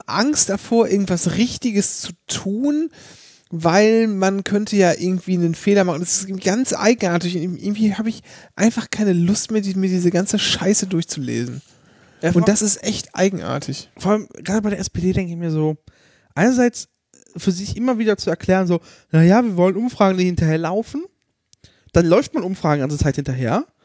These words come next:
Speaker 1: Ja.
Speaker 2: indem man solche Interviews gibt, so, "Wir können nicht alle aufnehmen." Das sagt man doch nur, um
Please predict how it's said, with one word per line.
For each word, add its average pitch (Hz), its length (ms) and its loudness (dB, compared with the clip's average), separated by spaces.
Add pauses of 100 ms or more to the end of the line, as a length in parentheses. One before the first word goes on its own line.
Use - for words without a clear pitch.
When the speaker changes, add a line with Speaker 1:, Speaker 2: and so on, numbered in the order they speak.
Speaker 1:
Ja. 139 260 0 (100)
Speaker 2:
indem 165 200 0
man 190 120 4
solche 175 220 2
Interviews 220 460 0
gibt, 214 180 -6
so, 202 120 -2
"Wir 180 60 0
können 185 180 -4
nicht 180 100 -4
alle 156 140 0
aufnehmen." 196 460 -2 (500)
Das 185 160 2
sagt 202 320 2
man 294 140 0
doch 208 220 0
nur, 202 520 2
um 208 180 -2